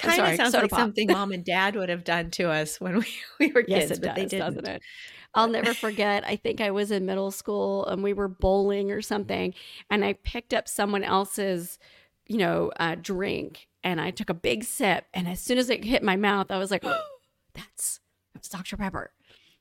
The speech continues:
Speaker 1: And it was during Lent, you know. And I remember just sitting there with my mouth, like, full of Doctor Pepper, like, "Mm, what do, you know, like, what do I do?" And Mom's like, "Swallow it." You're not spitting it out.
Speaker 2: <laughs>
Speaker 1: Jesus will be okay. <laughs>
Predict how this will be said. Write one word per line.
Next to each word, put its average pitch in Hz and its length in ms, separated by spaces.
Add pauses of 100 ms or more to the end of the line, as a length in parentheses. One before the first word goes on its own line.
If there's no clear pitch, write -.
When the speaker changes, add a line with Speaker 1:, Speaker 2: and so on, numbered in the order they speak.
(280)
Speaker 1:
And 226 120
it - 20
was 196 120
during 170 220
Lent, 165 260
you 220 100
know. 190 180 (240)
And 277 120
I 285 40
remember 277 260
just 254 200
sitting 262 340
there 220 200
with 247 140
my 202 140
mouth, 220 380
like, 214 140 (100)
full 240 200
of 214 120
Doctor 226 300
Pepper, 226 420
like, - 160 (120)
"Mm, 349 600
what 440 260
do, 262 60
you 269 80
know, 240 60
like, 214 120
what 262 140
do 262 60
I 339 140
do?" 427 380 (240)
And 302 140
Mom's 311 300
like, 339 420 (1080)
"Swallow 196 320
it." - 200 (260)
You're 277 240
not - 220
spitting 226 400
it 226 80
out. 196 320
Speaker 2:
<laughs> - 0
Speaker 1:
Jesus 214 360
will 202 100
be 190 180
okay. - 600
<laughs> - 40